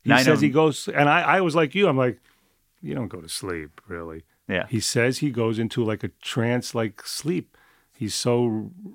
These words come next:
Speaker 1: you know, it's, it's, it's so rote or whatever. I haven't done that, but there are times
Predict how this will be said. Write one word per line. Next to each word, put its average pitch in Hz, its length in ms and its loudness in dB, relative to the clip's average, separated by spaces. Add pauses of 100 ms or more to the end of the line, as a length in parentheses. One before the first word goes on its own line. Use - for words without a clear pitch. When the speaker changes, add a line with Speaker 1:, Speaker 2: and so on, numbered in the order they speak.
(180)
Speaker 1:
you 135 320 -4
know, 98 180 -4
it's, 92 140 -10
it's, - 440 -8
it's 127 320 -8
so 117 400 0
rote 113 340 2 (100)
or 98 140 -6
whatever. 110 380 0 (1200)
I 110 140 2
haven't 160 200 4
done 143 120 4
that, 147 240 4
but 113 140 -2
there 139 200 6
are 151 80 4
times 151 720 2